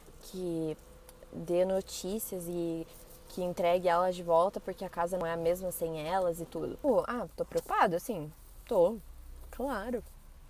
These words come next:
Óbvio. A família da Shanann falou que de jeito nenhum podia ser ele, porque ele era ótimo com as meninas e tudo. Mas depois, né, eles tomaram na cabeça. Mesmo ele vendo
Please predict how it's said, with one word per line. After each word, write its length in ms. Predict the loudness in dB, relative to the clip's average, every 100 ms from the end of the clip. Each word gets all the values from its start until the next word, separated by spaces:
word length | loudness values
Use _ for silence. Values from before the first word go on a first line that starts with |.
| -6
Óbvio. 420 | -4 -2 -4 -10 -12 -20 -20 -8
A 80 | -6
família 480 | 2 2 4 0 0 -4 -18 -16
da 320 | 0 4 4
Shanann 440 | 2 -2 -2 -2 -4
falou 380 | 0 2 4 2
que 300 | 0 -2 -2 -6 -18 -10
de 140 | -2 -2
jeito 500 | 2 2 2 2 2
nenhum 360 | 4 2 -2
podia 420 | -4 -4 -2 -2 -2
ser 200 | 0 0
ele, 460 | 0 0 -2 -4
porque 540 | -4 -6 -2 -2 -2 -4 -16 -20 -20 -4
ele 180 | 2 6
era 240 | 6 8 8
ótimo 340 | 8 4 -4
com 120 | -2
as 80 | -2
meninas 600 | 0 -2 0 2 0 0
e 60 | -4
tudo. 340 | -4 -4 -6 -12 -20 -20 -20 -20 -20 -14
Mas 800 | -8 -2 0 2 2 4 4 2 0
depois, 340 | 0 6 6
né, 220 | 6 6
eles 360 | 6 6 2 -6 2
tomaram 280 | 4 6 4
na 80 | 2
cabeça. 560 | 4 4 4 0 -4 -10 -16 -4
Mesmo 260 | 6 6 6
ele 160 | 4 2
vendo 800 | 2 2 2 2 2 2 0